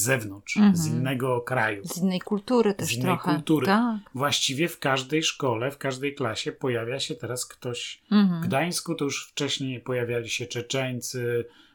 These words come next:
Speaker 1: pojawiały się dzieci uchodźców, pojawiali się, dzieci Ukraińców się pojawiały, ale to jednak były sporadyczne przypadki.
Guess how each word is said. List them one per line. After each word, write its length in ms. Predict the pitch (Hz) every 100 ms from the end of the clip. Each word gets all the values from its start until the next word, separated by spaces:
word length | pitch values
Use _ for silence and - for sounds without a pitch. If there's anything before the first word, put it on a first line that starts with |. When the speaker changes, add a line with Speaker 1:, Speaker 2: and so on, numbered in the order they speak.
| -
Speaker 1:
pojawiały 600 | 120 123 123 120 120 117
się 160 | - 113
dzieci 720 | 123 120 - 123 123 120 135
uchodźców, 1000 | 127 - 131 123 - - 127 123 127 - _ - - _
pojawiali 560 | 123 120 120 123 120 120
się, 280 | - 135 143
dzieci 300 | 127 131 143
Ukraińców 600 | 143 147 139 143 143 147
się 100 | -
pojawiały, 540 | 131 131 120 139 147 139
ale 280 | - 135 -
to 160 | 135
jednak 560 | 139 165 175 180 170 135
były 240 | 131 151
sporadyczne 640 | 143 - 131 123 131 - 127
przypadki. 760 | - 123 117 117 - 147 196